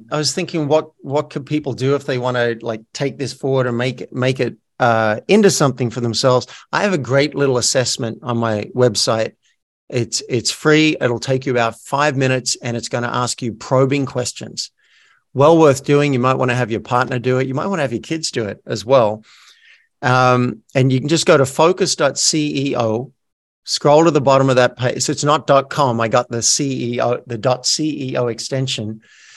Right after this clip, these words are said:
and scroll to the bottom and click apply for coaching. And you don't have to even apply for coaching, but it'll give you that assessment.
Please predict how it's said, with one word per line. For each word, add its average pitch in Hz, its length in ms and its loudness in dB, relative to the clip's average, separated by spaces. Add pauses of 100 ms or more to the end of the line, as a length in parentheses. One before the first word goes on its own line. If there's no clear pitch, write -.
(400)
and 135 160 4
scroll 196 320 6
to 185 60 8
the 156 80 6
bottom 151 320 4
and 127 120 2
click 156 220 0
apply 143 360 4
for 123 120 -6
coaching. 131 720 0 (480)
And 139 480 4
you 151 100 4
don't 185 180 8
have 170 260 2
to 135 200 6
even 127 220 2
apply 123 260 -2
for 127 140 -10
coaching, 180 440 -2
but 131 120 0
it'll 139 180 2
give 156 240 4
you 151 140 2
that 131 260 6
assessment. 127 580 -2